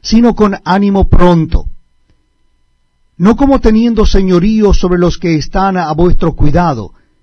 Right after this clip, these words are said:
sino siendo ejemplos de la grey.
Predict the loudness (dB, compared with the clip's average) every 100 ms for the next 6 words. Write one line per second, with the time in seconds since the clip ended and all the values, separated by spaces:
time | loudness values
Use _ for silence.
0 | _ _ _ -8 -2 2 2 2 -2 0
1 | 0 0 0 -2 -2 -4 -2 0 -2 -6
2 | -6 -4 -2 -4 -6 -10 -14